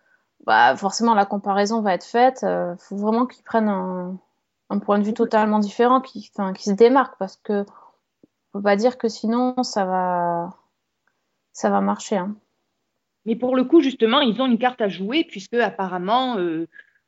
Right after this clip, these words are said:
Speaker 2: on a pas mal de réserves sur Vinyl, donc,
Speaker 1: Ouais,
Speaker 2: euh,
Speaker 1: ouais, ouais, non, mais tout à fait.
Speaker 2: par
Speaker 1: En
Speaker 2: le
Speaker 1: tout cas, moi,
Speaker 2: bouche à
Speaker 1: je vais
Speaker 2: oreille.
Speaker 1: regarder, parce que j'ai envie de savoir, justement, comment on peut traiter de l'univers de la musique, euh, d'une autre façon, et peut-être sans grand nom derrière, ni devant la caméra. Je,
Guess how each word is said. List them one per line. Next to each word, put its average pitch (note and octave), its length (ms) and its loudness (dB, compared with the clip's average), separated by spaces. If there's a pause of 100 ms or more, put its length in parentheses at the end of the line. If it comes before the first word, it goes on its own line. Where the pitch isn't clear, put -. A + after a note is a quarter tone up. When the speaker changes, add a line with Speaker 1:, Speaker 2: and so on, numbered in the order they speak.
(680)
Speaker 2:
on E3 120 -8
a F3+ 80 -2
pas G3 160 -2
mal G#3+ 200 2
de F#3+ 80 -2
réserves G3 420 -4
sur F#3+ 200 -10
Vinyl, B3 420 -2
donc, E3 260 -10
Speaker 1:
Ouais, E4+ 200 4
Speaker 2:
euh, C#4+ 60 -2
Speaker 1:
ouais, A3 260 -6
ouais, G#4 200 -4
non, G#3 120 -4
mais F#3 180 -12
tout - 220 -14
à A#3 40 -10
fait. C4 200 -8 (580)
Speaker 2:
par A#3+ 120 2
Speaker 1:
En C4 40 2
Speaker 2:
le C4 60 6
Speaker 1:
tout G#3 120 2
cas, F4 120 6
moi, E4+ 100 6
Speaker 2:
bouche - 0 -
à - 60 4
Speaker 1:
je A#3 40 2
vais B3 60 6
Speaker 2:
oreille. G#3+ 120 2
Speaker 1:
regarder, C4 480 4
parce G3+ 180 -12
que G#3 100 -12
j'ai G#3 100 -10
envie G3+ 200 -10
de G#3+ 60 -20
savoir, A#3 300 -4
justement, A#3 320 -6
comment C4+ 380 4
on B3+ 60 0
peut B3+ 120 -10
traiter B3 380 0
de A3 60 -4
l'univers G#3+ 400 -4
de G3+ 80 -6
la F#3+ 120 -4
musique, A#3 520 -6
euh, F#3+ 120 0
d'une G3 220 -2
autre F#3+ 140 -4
façon, A#3 560 -4
et F3 240 -6 (520)
peut-être A3+ 200 4
sans A#3+ 220 2
grand A3+ 200 0
nom G#3+ 220 0
derrière, G3 400 0 (640)
ni A3 160 6
devant G#3 240 2
la G3+ 100 -2
caméra. G3+ 380 2
Je, B3 100 -2